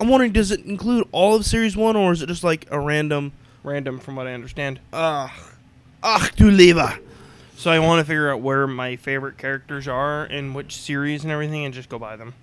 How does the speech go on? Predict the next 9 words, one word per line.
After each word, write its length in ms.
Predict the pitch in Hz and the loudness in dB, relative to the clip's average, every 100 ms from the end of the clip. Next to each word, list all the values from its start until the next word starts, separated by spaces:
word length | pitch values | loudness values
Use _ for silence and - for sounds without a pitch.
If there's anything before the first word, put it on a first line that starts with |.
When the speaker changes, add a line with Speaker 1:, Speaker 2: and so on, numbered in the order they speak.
| - | -2
Speaker 1:
Characters? 480 | 160 151 185 190 - | 0 0 -2 -10 -6
Which 220 | 156 - | -8 -2
characters 260 | 160 147 | -4 -4
you 80 | 147 | -6
want? 160 | 139 - - - | -6 -8 -14 -6
Speaker 2:
Nibbles. 500 | 143 143 143 139 - _ _ _ - _ | -2 0 -2 -4 -12 _ _ _ -20 _
Speaker 1:
I 60 | 151 | 2
want 360 | 165 165 160 - | 4 4 2 -2
Roll, 680 | 143 139 147 170 185 202 | -2 2 4 4 2 -2